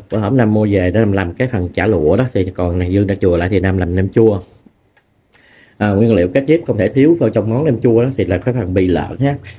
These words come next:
Phần bì lợn, bì ở đây thì Nam mua bì, bì người ta, à, đã sơ chế sẵn như thế này nè, mình làm đem về á. Phần bì này thì mình làm về á,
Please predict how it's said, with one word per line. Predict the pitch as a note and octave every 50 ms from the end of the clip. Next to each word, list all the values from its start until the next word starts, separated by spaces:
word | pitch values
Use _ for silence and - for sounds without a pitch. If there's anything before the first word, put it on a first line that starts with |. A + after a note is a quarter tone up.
| - - _ _ _ -
Phần | A2+ G2
bì | F#2+ G2+
lợn, | F#2+ E2+ D#2 D2+ F2 G2+ A2 G#2+ - - - - _ -
bì | - G2+ G2 F#2+
ở | G#2
đây | A#2 B2 A2+
thì | A#2+ F#2+ F2+
Nam | G2+ G#2 A2
mua | A2+ A2 A2
bì, | - - F#2+ F2+
bì | D#2+ F2+ F2+ F2+ E2+
người | F#2
ta, | F2+ - G#2 G#2+ G#2+ G#2 - - - - - _
à, | - F#2+ G2+ G2+ G2+ G2 G2 - - -
đã | G#2 D#2 G2+
sơ | - - A#2
chế | - - B2+ C3 D3
sẵn | - - - A#2
như | D#3 C#3 -
thế | C#3 C#3+
này | B2+ G2+ F2+
nè, | F2+ F#2 F2 F2 - _ _ _ -
mình | G#2+ G#2+ G#2+ F#2+ F#2
làm | G2 F#2+
đem | G#2 G#2
về | G2+ F#2+ F#2 E2+ F#2 G#2+
á. | B2 C3 - - - - - -
Phần | G2+ F#2 F#2
bì | F#2 F#2+ F#2+
này | F#2 F#2+ F2+ F2+
thì | G#2 F#2+ F2+
mình | F2+ F#2+
làm | G2+ G2+ G2+
về | F#2 F#2+ F2 F2+
á, | G2 A2